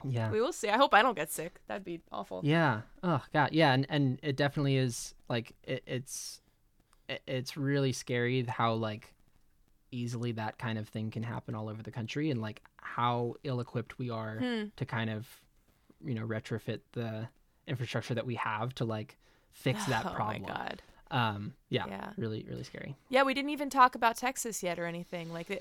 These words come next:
Speaker 2: the, the problems are real. The problems are now.
Speaker 1: Yeah, yeah, and it's, it's, you know, I've been reading about, you know, yeah, the, it's really hard,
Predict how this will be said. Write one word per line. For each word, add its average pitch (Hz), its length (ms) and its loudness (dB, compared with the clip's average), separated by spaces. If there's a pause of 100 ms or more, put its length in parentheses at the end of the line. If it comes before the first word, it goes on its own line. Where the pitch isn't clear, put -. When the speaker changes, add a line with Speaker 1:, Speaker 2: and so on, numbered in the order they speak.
Speaker 2:
the, 202 140 0
the 190 120 -6
problems 233 480 6
are 208 140 4
real. 240 220 4
The 190 60 -2
problems 202 420 2
are 180 80 2
now. 196 360 0
Speaker 1:
Yeah, 147 520 8
yeah, 160 180 8
and 151 100 6
it's, 139 160 0 (140)
it's, - 460 -2
you 170 80 4
know, 165 100 8
I've 160 300 4
been 190 400 6 (260)
reading 170 240 8
about, 147 160 4
you 151 80 6
know, 127 140 8
yeah, 120 340 6
the, 131 320 6
it's - 180 0
really 160 300 8
hard, 127 480 4